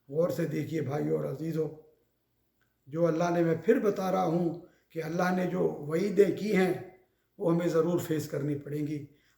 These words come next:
अगर हमने उसका ये माल जो उसने हमें दिया है ज़कात की मद में अगर हम ना खर्च करें। मैं फिर कह रहा हूँ ये चार पाँच मिनट की वीडियो है, इसके बाद एक और वीडियो है जिसका उन्वान होगा अंगारों से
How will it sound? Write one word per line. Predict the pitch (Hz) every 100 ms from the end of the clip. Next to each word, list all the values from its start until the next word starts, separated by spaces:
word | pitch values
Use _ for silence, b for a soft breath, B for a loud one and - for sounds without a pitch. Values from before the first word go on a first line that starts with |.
| 160
अगर | 151 139
हमने | 160 170 170
उसका | 151 - 170
ये | 156 156
माल | 143 151 147 139 B B B -
जो | 147 147
उसने | 156 151 175 156
हमें | 165 190 175
दिया | 170 170
है | 165 160 143 B B B -
ज़कात | 143 147 165 160 -
की | 147
मद | 143 139
में | 143
अगर | 143 139
हम | 135
ना | 135 139
खर्च | 139 151
करें। | - 160 156 - b b b -
मैं | 143
फिर | 185 185
कह | 170 160
रहा | 165 170
हूँ | 175 165
ये | 165 156
चार | 160 151
पाँच | - 180 165
मिनट | 180 175 -
की |
वीडियो | 170 170 175 160
है, | 170 - b b b b
इसके | 147 123 160
बाद | 156 160 156
एक | 156
और | 160 151
वीडियो | 139 151 196 180
है | 185 - - - b b -
जिसका | 151 120 165
उन्वान | 160 156 156 175 156
होगा | 147 151 165 160 - B B B -
अंगारों | 160 165 165 165 170 165
से | - 160